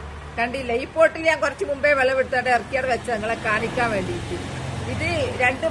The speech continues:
മാസം കഴിയുമ്പത്തേക്ക് വിളവെടുക്കട്ടോ. രണ്ടു മാസം കഴിയുമ്പത്തേക്ക് ഇതിന്റെ തണ്ട് അങ്ങ് കുഴഞ്ഞ് ഉണങ്ങി ചത്ത പോലെ ആവും. ആ സമയത്ത് നോക്കിയാ മതി. ഇതാ, കണ്ടില്ല,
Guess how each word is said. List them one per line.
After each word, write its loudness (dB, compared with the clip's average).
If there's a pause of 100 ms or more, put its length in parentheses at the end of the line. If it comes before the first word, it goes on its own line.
മാസം 0
കഴിയുമ്പത്തേക്ക് -4
വിളവെടുക്കട്ടോ. -2 (760)
രണ്ടു -2
മാസം -4
കഴിയുമ്പത്തേക്ക് 0
ഇതിന്റെ -2 (100)
തണ്ട് 0 (1300)
അങ്ങ് -2
കുഴഞ്ഞ് 4
ഉണങ്ങി 0
ചത്ത 0 (140)
പോലെ 2
ആവും. -2 (120)
ആ 4 (160)
സമയത്ത് 2
നോക്കിയാ -2
മതി. -2 (1200)
ഇതാ, -4 (1200)
കണ്ടില്ല, 0